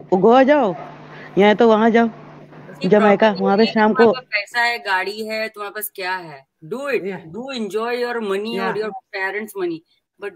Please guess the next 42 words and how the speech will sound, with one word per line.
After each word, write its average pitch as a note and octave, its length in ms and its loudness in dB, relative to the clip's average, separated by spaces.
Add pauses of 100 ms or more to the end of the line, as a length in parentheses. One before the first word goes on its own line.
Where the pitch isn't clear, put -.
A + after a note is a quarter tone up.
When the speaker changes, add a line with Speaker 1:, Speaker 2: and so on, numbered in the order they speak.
(460)
Speaker 2:
this F#3 100 -14
is - 120 -12
the F3 140 -6
Speaker 3:
Yeah। D#3 60 -10
Speaker 2:
road, F3 180 -4 (480)
there F3+ 100 -8
are F#3 100 -2
Speaker 3:
Yes, F#3 100 -4
Speaker 2:
not G3+ 100 -6
many G#3+ 160 -10
Speaker 3:
yes। F3+ 140 -8
Speaker 2:
people - 400 -16
here। C#3 100 -16 (580)
Speaker 3:
Yeah। F#3 280 -8 (1400)
Speaker 1:
शाम A3 200 4
को B3+ 60 6
Speaker 2:
उससे G#3+ 100 -2
Speaker 1:
पार्टी G#3+ 220 2
वाला A3+ 200 2
Speaker 2:
बात A3 100 0
Speaker 1:
माहौल G#3 220 0
Speaker 2:
ये, A#3+ 60 6
Speaker 1:
होता G3+ 120 2
है। F#3 120 -2
Speaker 2:
दिल्ली G#3+ 440 -10
में A#3 120 -6
ये A3+ 140 -4
होता A3+ 240 -6
है, G#3+ 60 -8
दिल्ली G3+ 280 -6
में G#3+ 120 -6
वो G3+ 120 -4
होता G3+ 220 -4
है, F3+ 60 -6
हरकतें A3+ 440 -8
तुम्हारी G#3 400 -4
ऐसी F3+ 240 -6
हैं। C#3 140 -18 (1300)
Speaker 3:
बहुत D#3+ 400 -14
ज्यादा B2+ 260 -14
यार। G#2 300 -18 (2000)
तो, A#3 120 -4